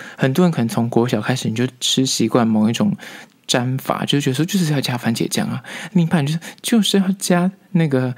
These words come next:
酱油膏啊，没有那种其他选项。所以如果你去那个店家，他只提供一种酱料，你就会生气，就干脆不吃。那究竟蛋饼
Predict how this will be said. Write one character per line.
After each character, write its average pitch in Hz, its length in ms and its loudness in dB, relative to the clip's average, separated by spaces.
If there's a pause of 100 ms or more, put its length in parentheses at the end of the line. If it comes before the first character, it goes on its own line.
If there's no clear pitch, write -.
(240)
酱 160 280 0
油 113 160 0
膏 113 240 0
啊， 113 200 -4
没 160 120 4
有 139 80 2
那 131 60 -2
种 135 200 0
其 - 140 -8
他 120 160 -2
选 - 260 -2
项。 - 260 0
所 - 160 2
以 143 40 4
如 131 100 2
果 143 100 2
你 113 60 0
去 135 160 -2
那 127 240 0
个 113 100 0
店 110 220 2
家， 113 140 0
他 127 100 -2
只 - 160 -6
提 113 180 0
供 123 220 0
一 131 60 0
种 110 200 0
酱 113 220 0
料， 110 140 2
你 107 60 0
就 117 120 -2
会 113 80 -2
生 101 340 2
气， - 240 -2 (240)
就 - 120 0
干 113 120 2
脆 110 120 0
不 - 160 -2
吃。 - 420 -2 (300)
那 175 100 2
究 156 180 0
竟 117 240 0 (440)
蛋 139 260 0
饼 - 240 -2